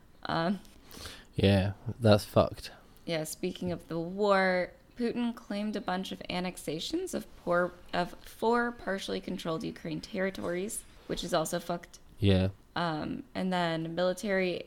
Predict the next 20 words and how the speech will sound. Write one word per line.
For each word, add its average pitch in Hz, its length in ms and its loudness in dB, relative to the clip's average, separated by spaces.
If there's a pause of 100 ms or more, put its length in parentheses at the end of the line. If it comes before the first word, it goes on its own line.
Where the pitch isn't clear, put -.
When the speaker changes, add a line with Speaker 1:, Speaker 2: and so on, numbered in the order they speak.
Speaker 1:
like, 170 240 -2 (320)
Russia's 226 420 2
having 175 380 0
a 165 40 -4
huge 185 280 -4
crisis 165 400 -4
at - 180 -6
their 269 220 8
border 180 580 6
of - 200 -4
people 180 360 -2
leaving 170 460 2
because, 160 320 -6
like, 160 140 -6 (280)
no, - 320 -4 (680)
Putin's 175 580 -4
reputation 160 600 -2
is - 120 -10
fucking 156 320 -6
crashed. - 720 -10